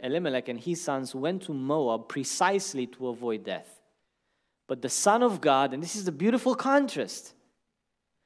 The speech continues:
came to earth specifically to die for our sins. Omul s-a dus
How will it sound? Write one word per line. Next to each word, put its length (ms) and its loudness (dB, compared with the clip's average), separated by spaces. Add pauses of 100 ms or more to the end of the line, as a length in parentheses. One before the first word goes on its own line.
(220)
came 320 12
to 140 10
earth 120 12
specifically 800 8
to 120 4
die 220 12
for 220 8
our 160 10
sins. 580 -4 (1300)
Omul 240 12
s-a 160 12
dus 340 6